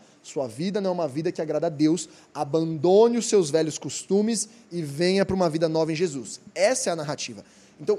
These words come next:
ô, Nick, o que que você tá querendo dizer? Eu tô querendo dizer que eu preciso de pregação pública do evangelho. Eu não preciso de estratégia, eu preciso de posicionamento,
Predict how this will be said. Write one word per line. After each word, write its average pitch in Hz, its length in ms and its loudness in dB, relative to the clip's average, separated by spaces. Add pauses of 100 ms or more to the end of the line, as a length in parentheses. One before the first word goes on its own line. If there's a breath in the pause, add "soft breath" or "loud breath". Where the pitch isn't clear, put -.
ô, 151 200 -8
Nick, 208 240 -4
o 165 40 -16
que - 80 -14
que 190 60 -18
você 262 80 -6
tá 220 40 -10
querendo 233 140 -4
dizer? 170 220 -6
Eu - 80 -20
tô 160 60 -14
querendo 208 180 -8
dizer 185 140 -4
que 202 80 -4
eu 175 40 -6
preciso 180 220 -8
de 156 100 -10
pregação 190 460 -4
pública 196 420 -4
do 156 60 -2
evangelho. 123 400 -8 (240 soft breath)
Eu 160 60 -6
não 170 60 -4
preciso 185 180 -6
de 220 60 -6
estratégia, 185 560 0
eu - 20 -14
preciso 156 180 -10
de 143 80 -10
posicionamento, 185 880 -4